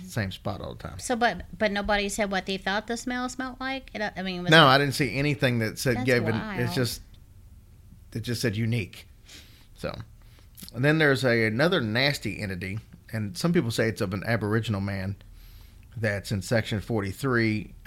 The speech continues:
Speaker 1: uh, in Division three. Now, Section forty-three cell is, it's a bunch of small cells, and you've got,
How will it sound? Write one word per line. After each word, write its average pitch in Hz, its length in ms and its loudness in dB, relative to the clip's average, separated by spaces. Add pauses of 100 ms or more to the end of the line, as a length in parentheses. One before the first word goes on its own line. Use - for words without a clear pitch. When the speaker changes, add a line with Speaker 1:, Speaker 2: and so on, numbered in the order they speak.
(140)
Speaker 1:
uh, 87 380 -6 (300)
in 113 140 -4
Division 101 440 -2
three. 92 320 -10 (800)
Now, 107 480 -2
Section 127 480 0
forty-three 131 500 0
cell 110 540 0
is, 98 560 -6 (1400)
it's 139 200 -8
a 135 60 0
bunch 165 460 -2
of 120 140 -2
small 117 440 -4
cells, 160 540 -4 (380)
and 113 160 -2
you've 120 140 -4
got, 117 240 2